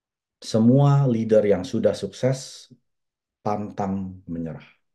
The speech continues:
Ini yang tadi saya bilang, satu persen Anda adalah ini. Cukup aja pantang menyerah. Pantang menyerah.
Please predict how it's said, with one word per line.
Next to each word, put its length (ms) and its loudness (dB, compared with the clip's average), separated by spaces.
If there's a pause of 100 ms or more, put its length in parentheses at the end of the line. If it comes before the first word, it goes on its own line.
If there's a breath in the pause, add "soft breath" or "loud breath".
(760)
Ini 140 -2
yang 100 -4
tadi 160 0
saya 180 -4
bilang, 180 -10 (200)
satu 300 -4
persen 280 -4 (100)
Anda 160 0 (120)
adalah 280 0
ini. 120 -6 (1500)
Cukup 240 -2 (100)
aja 120 -2 (140)
pantang 340 0
menyerah. 280 -6 (720)
Pantang 400 -10
menyerah. 280 -14